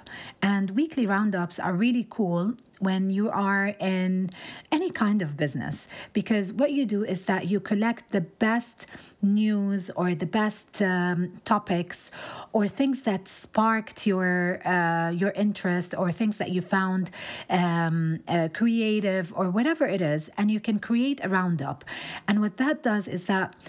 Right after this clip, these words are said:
people will start seeing that, you know, if they see you putting a roundup by the end of the week, every Friday, and you share that roundup on your social platforms, they start expecting your roundup every single week, and they start waiting for you to,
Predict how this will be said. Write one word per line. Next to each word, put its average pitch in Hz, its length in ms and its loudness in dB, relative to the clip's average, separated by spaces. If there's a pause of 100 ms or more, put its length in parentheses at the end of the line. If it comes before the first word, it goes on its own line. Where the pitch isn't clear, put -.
(240)
people 302 320 2
will 214 180 0
start 226 340 0
seeing 233 340 2
that, 165 260 -2
you 196 140 0
know, 185 160 0
if 170 140 -4
they 277 340 0 (120)
see - 300 2
you 220 240 0
putting 220 380 0
a 185 100 -2
roundup 202 420 0
by 180 140 0
the 170 100 0
end 202 200 0
of 165 120 -4
the 175 80 0
week, 156 320 -2
every 190 260 0
Friday, 160 640 0 (500)
and 190 320 0
you 196 100 0
share 247 300 0
that 214 220 -2
roundup 190 560 0
on 180 180 2
your 175 260 0
social 165 440 0
platforms, 151 840 -2 (380)
they 311 140 4
start 285 300 -2
expecting 190 880 -2 (160)
your 196 180 2
roundup 202 540 0
every 180 300 -2
single 156 400 0
week, 143 300 -2
and 185 120 -2
they 190 100 0
start - 260 -2
waiting 208 680 0
for - 180 -4
you 180 320 0
to, 170 420 0